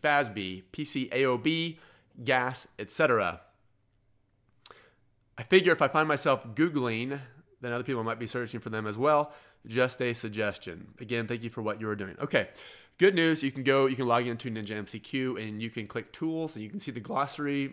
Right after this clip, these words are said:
and you can search for all of these things. But here's the bigger question. Should you? And the answer is probably no. Like, um, so gasb, you know that gasb, or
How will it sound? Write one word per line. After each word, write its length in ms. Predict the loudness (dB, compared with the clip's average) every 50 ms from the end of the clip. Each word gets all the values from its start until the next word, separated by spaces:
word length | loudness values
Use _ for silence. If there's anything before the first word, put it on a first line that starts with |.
| -6
and 460 | -6 -6 -4 -4 -6 -6 -8 -10 -12 -14
you 120 | -16 -14 -12
can 160 | -10 -12 -10
search 480 | -6 -4 -2 -2 -2 -2 -6 -10 -10 -14 _ _
for 280 | -10 -8 -6 -6 -6 -4
all 220 | -2 0 0 0
of 40 | 0
these 160 | -2 -6 -8
things. 300 | -10 -12 -14 -14 -16 -20 -20 _ _ _ _ _ -20 -20 -20 -20 -20 -20 _ _
But 120 | 0 2 4
here's 160 | 6 4 4
the 60 | 4 2
bigger 200 | 2 2 2 0
question. 460 | 0 -4 -6 -6 -6 -10 -10 -12 -14 _ _ _ _ _
Should 340 | -16 -8 -4 -2 -2 -2
you? 220 | -4 -8 -12 -14 -16 _ _ _ _
And 340 | -8 -6 -4 -4 -4 -4 -4
the 80 | -2 -2
answer 160 | -2 -4 -6
is 60 | -6
probably 480 | -4 -2 -2 -2 -2 -2 -4 -6 -6 -6
no. 320 | -6 -8 -8 -10 -12 -18 _ -14 -8 -6
Like, 260 | -4 -4 -6 -8 _ -20 -20 _ _ _ _ _
um, 560 | -6 -2 -2 0 0 0 -2 -4 -4 -8 -10 -14 _ _ _ _ _ _ _ _ _ _ _ _ _ _ _ _ _ _ -8
so 360 | -2 0 0 0 0 -2 -4 -12 _ -8 0
gasb, 640 | 4 6 6 6 6 4 2 2 0 0 0 -4 -12 _ _ _ _ _ _ _ _ _ _ _ _ _ _ _ _ _ _ -6
you 160 | -4 -2 0
know 360 | 2 2 4 4 4 4 4
that 420 | 4 2 2 2 0 -2 -6 -6 -2
gasb, 640 | 0 2 2 0 0 -2 -2 -2 -2 -2 -4 -6 -6
or 240 | -6 -4 -4 -4